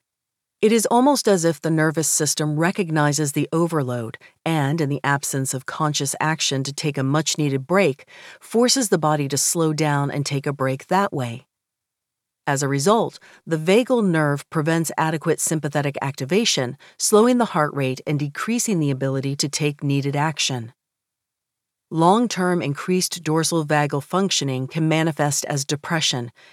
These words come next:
feelings of stagnation, and relationship. A healthy autonomic nervous system relies upon a rhythmic dance between the sympathetic nervous system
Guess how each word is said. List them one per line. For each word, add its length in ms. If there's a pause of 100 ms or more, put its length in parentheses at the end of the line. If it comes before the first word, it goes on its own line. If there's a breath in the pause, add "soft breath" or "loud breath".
feelings 480
of 100
stagnation, 800 (160)
and 160
relationship. 760 (1080)
A 60
healthy 500
autonomic 640
nervous 320
system 400
relies 480
upon 320
a 40
rhythmic 500
dance 340
between 360
the 60
sympathetic 720
nervous 320
system 500